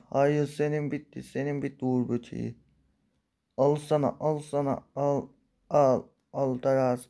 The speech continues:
al. Al. Çok Dinlen biraz, senin o mucizeni alacağım. Hayır, ben seni iyileştireceğim öğretmenim. Alın s-,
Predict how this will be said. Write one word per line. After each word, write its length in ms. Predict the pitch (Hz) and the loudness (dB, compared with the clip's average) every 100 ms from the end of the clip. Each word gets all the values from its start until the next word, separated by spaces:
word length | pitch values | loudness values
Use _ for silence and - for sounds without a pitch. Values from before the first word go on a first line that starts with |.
| - | -8
al. 360 | 135 143 131 127 _ _ _ _ _ _ _ _ _ _ - | -2 0 0 -4 _ _ _ _ _ _ _ _ _ _ -2
Al. 260 | 131 131 127 - _ _ _ - | 2 4 0 -10 _ _ _ -4
Çok 360 | 131 127 - _ _ - | -2 -2 -4 _ _ -4
Dinlen 440 | 131 135 139 131 123 | 0 4 4 4 6
biraz, 240 | 127 127 | 4 2
senin 580 | - - - 123 127 127 | -4 -18 -6 0 2 2
o 80 | 127 | 2
mucizeni 760 | 127 123 123 110 - 123 127 | 2 0 -2 -10 -6 0 4
alacağım. 600 | 123 120 120 - 117 123 | 4 4 0 -2 -4 -2
Hayır, 380 | 143 151 147 127 | 2 2 2 0
ben 120 | 139 | -2
seni 320 | 135 - 135 135 | -4 -6 -4 -2
iyileştireceğim 840 | 127 127 123 - 127 - - 135 | -2 -2 -4 -8 -12 -8 -4 0
öğretmenim. 680 | 123 120 117 - 117 117 117 - _ _ - | 2 2 -2 -4 -6 -6 -8 -12 _ _ 0
Alın 340 | 170 170 175 | 4 6 4
s-, 180 | 151 - | 2 -8